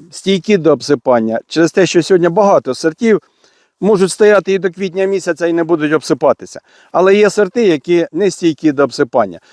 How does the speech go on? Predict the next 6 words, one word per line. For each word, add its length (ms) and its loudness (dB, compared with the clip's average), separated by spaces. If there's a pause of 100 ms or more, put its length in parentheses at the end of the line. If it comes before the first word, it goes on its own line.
(160)
Перевірте, 800 2 (160)
попитайте 640 0
в 40 0
оригінаторів, 800 2
подивіться 500 0
каталог. 760 2